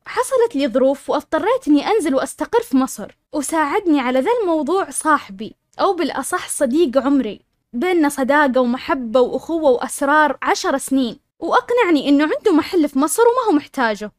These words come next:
والمحل كان شغال فيه له نشاط أجهزة كهربائية وأدوات منزلية. وللأمانة كان النشاط فاشل، وكان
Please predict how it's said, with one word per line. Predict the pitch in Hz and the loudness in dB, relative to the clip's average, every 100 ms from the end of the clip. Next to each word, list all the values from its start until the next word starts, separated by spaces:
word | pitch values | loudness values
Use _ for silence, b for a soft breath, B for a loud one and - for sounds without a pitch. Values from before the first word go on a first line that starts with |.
| _ _ | _ _
والمحل | 311 339 339 - 539 - | 2 4 2 2 -2 0
كان | 403 370 | 0 0
شغال | - 254 285 294 226 | 0 -2 0 0 0
فيه | 381 | 2
له | 392 294 | 4 2
نشاط | 269 311 262 - | 0 0 -2 -2
أجهزة | 330 403 320 330 | -4 -4 -2 -4
كهربائية | 294 302 269 285 427 427 | -2 0 0 2 2 2
وأدوات | 262 277 370 - | 2 2 2 0
منزلية. | 262 202 214 196 180 - _ _ 302 | -2 -2 -6 -6 -8 -12 _ _ -2
وللأمانة | 294 285 294 349 269 | 0 2 2 4 2
كان | 247 339 359 | 0 0 4
النشاط | 285 262 - 339 330 | 4 4 2 2 0
فاشل، | - 311 330 285 - 294 269 247 - _ | 0 2 4 2 0 0 0 0 -8 _
وكان | 262 - 403 | -14 -2 0